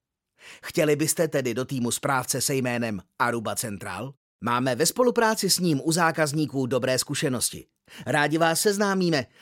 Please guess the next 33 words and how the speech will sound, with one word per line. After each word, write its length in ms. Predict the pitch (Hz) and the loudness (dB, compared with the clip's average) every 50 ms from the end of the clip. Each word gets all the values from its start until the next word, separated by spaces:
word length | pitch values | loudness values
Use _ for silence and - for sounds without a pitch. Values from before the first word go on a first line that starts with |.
| - - _ | -20 -10 _
a 200 | 123 127 131 135 | 0 2 2 2
zařídíme 560 | 131 180 196 214 233 254 226 214 247 254 247 | 2 0 0 2 0 0 0 2 2 2 2
i 200 | 233 - 139 131 | 4 2 0 -2
to, 220 | - - 240 262 247 | 2 2 2 2 2
když 240 | 226 226 247 220 | 0 -2 -2 0
si 120 | - - 233 | 0 0 0
budete 320 | 208 226 220 214 220 214 | 4 4 4 4 4 0
chtít 280 | 190 - - 185 151 151 | -2 -2 -8 -10 -6 -2
nejdřív 460 | 165 190 208 190 156 151 131 117 - | 0 0 0 0 0 -2 -2 -2 -4
kvalitu 500 | - - 123 147 170 196 196 196 - 156 | -8 -4 -4 0 2 0 0 2 2 2
jeho 260 | 147 147 131 117 107 | 2 2 2 0 -2
služeb 400 | - - 139 123 110 120 110 - - | -4 -4 -4 -4 -4 -4 -6 -6 -8
osahat. 440 | 117 120 - - 117 - - - - - - _ _ _ _ _ _ _ _ _ _ _ _ - - - - - | -4 -2 -2 -2 -2 -4 -6 -8 -12 -18 -20 _ _ _ _ _ _ _ _ _ _ _ _ -20 -20 -20 -8 -2
Pokud 280 | - 156 - 185 147 | -2 0 0 0 2
vás 220 | 160 165 151 147 - | 2 2 2 2 0
informace 580 | - 185 196 151 196 185 180 175 160 - - 156 | 0 -2 -2 0 0 0 0 0 0 0 -2 -4
k 60 | - | 0
této 280 | - 160 151 - 147 - | 0 0 0 0 -2 -2
oblasti 420 | 143 151 156 151 143 - - 147 | 0 0 2 2 0 0 -2 -4
naší 280 | 131 127 117 - - 117 | -4 -2 -4 -4 -4 -4
nabídky 420 | 120 120 120 131 120 - - 117 | -4 -4 -4 -6 -8 -6 -6 -6
zaujaly, 520 | 98 139 - 156 139 127 113 104 92 76 - _ _ - - - - | -6 -4 -2 0 0 0 0 -2 -6 -10 -14 _ _ -20 -20 -12 -2
máte 360 | 135 143 143 139 - 151 135 | 0 0 0 2 2 0 0
specifické 720 | - - - 165 160 - 202 180 202 185 - - 175 143 127 | 0 0 0 0 0 0 0 0 0 -2 0 0 0 2 2
dotazy 400 | 143 151 143 165 156 135 147 131 | 2 2 2 0 2 0 -2 -2
či 160 | - 139 120 | -2 -4 -2
zájem 380 | 101 139 135 139 139 135 131 - | -2 0 0 2 0 0 -2 -4
o 100 | - 131 | -6 -6
upřesnění 680 | - - 165 147 - 196 185 - - 160 139 131 127 117 | -4 -4 -4 -2 0 0 0 0 0 0 0 0 0 -2
k 60 | - | 0
vaší 300 | 123 131 123 - - 127 | -2 -2 -2 -2 -4 -4
konkrétní 560 | - - 143 139 - 147 139 135 - - 120 110 | -4 -2 -4 -2 -2 -2 -2 -2 -2 -4 -4 -4
situaci, 560 | - 156 135 156 147 135 127 - 156 139 | -4 -4 0 0 0 0 0 0 -2 -2